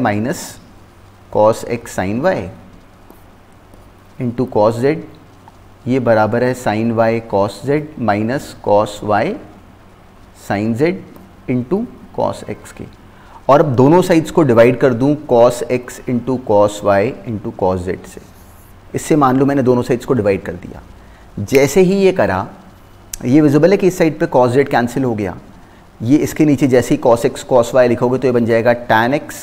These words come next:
और यहाँ आ जाएगा simply divide होते ही tan Y, ये बराबर है tan Y minus tan Z K। Hence tan X, tan Y,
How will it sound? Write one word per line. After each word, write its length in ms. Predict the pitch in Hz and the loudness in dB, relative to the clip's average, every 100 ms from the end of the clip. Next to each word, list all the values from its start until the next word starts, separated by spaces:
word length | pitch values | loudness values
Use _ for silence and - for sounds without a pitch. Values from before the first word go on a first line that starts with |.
| - - - - - - - - - - - | -18 -20 -20 -20 -20 -20 -20 -20 -20 -20 -4
और 120 | 110 | 0
यहाँ 280 | 107 110 123 | 2 2 2
आ 20 | 123 | 2
जाएगा 260 | 120 120 | 2 0
simply 280 | 120 110 117 | -2 -2 -2
divide 260 | 107 104 104 | 0 0 0
होते 200 | 101 104 | 0 -2
ही 60 | 101 | -4
tan 260 | 98 95 113 | -2 -2 0
Y, 160 | 127 156 190 - - - - - - - - | 0 0 -4 -16 -20 -20 -20 -20 -20 -20 -2
ये 100 | 131 | 0
बराबर 420 | 117 110 101 113 120 | 2 2 2 2 0
है 180 | 123 131 - | 0 -2 -2
tan 300 | 110 107 120 117 | 0 0 2 2
Y 140 | 120 160 202 - - - 104 107 | 2 2 -6 -16 -20 -12 -4 -4
minus 360 | 107 117 120 - | -2 -6 -8 -6
tan 260 | 95 139 - - - | -4 -4 -10 -16 -14
Z 260 | 92 95 85 - | -8 -6 -8 -12
K। 80 | - - - - - - - | -20 -20 -20 -20 -20 -20 -2
Hence 340 | 127 175 208 - - - - - - - - - - - - | 2 2 0 -8 -16 -18 -20 -20 -20 -20 -20 -20 -20 -8 0
tan 260 | 113 117 127 | 0 2 -2
X, 160 | - 120 | -2 -2
tan 200 | 107 | 0
Y, 140 | 107 | 2